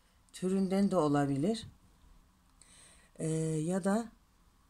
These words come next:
e, Aglenoma, e, türlerinden de olabilir arkadaşlar.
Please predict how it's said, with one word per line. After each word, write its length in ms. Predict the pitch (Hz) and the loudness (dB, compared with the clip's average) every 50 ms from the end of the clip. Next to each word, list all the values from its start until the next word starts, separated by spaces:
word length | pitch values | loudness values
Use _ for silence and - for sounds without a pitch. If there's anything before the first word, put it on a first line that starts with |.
| _ _ _ _ _ _ _ _ _ _ - _ _ _ _ - - _ _ - | _ _ _ _ _ _ _ _ _ _ -20 _ _ _ _ -20 -20 _ _ -8
e, 160 | 147 151 151 | -6 -4 0
Aglenoma, 760 | - 165 170 160 170 185 190 185 196 196 190 185 165 139 131 - - _ _ _ _ - - - _ - - | 2 2 2 2 2 0 2 4 4 4 4 4 2 0 -2 -4 -10 _ _ _ _ -20 -20 -20 _ -10 -4
e, 200 | 147 143 143 139 | -2 -2 -2 -2
türlerinden 840 | 143 - - 165 160 151 156 156 156 151 151 156 156 160 160 160 147 | -4 -4 -2 -2 0 2 2 2 2 2 2 0 0 0 0 0 0
de 60 | 143 | -2
olabilir 400 | 139 131 135 131 127 127 123 135 | -2 -2 -2 -2 -4 -4 -4 -4
arkadaşlar. 760 | 131 131 131 131 - 135 127 131 123 117 - - 156 170 175 | -4 -4 -6 -6 -8 -8 -8 -8 -8 -8 -8 -8 -6 -8 -8